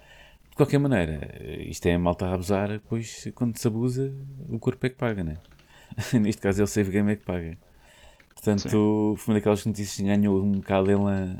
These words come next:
Speaker 1: esta semana do Cyberpunk, mas eu também, ok. Calculei que fosse isso, isto de certeza que tem, pá, pensei mesmo, de certeza que isto tem a ver com algum exploit, para quem não fazer.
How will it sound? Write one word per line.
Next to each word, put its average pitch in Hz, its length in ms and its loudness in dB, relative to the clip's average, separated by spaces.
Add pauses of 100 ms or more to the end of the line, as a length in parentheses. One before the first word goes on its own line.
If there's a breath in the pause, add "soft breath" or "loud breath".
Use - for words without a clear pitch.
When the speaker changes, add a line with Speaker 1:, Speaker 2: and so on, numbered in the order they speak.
Speaker 1:
esta 98 280 -8
semana 95 400 -2
do 92 80 -4
Cyberpunk, 95 600 -6 (100)
mas 90 180 -8
eu 92 60 -6
também, 90 420 -6 (680)
ok. - 340 -8 (640 loud breath)
Calculei 101 600 2
que - 160 -20
fosse 107 400 -4
isso, - 240 -10
isto - 140 -14
de - 40 -12
certeza 98 320 -4
que - 80 -12
tem, 92 280 -6 (100)
pá, 85 100 -8
pensei - 300 -8
mesmo, 80 240 -8
de - 80 -18
certeza 82 260 -8
que 87 60 -16
isto - 100 -16
tem 80 140 -8
a - 20 -6
ver 78 140 -10
com - 160 -14 (320)
algum 76 240 -8
exploit, 73 460 -12 (300)
para 87 100 -18
quem - 160 -14
não 80 120 -10
fazer. 78 380 -12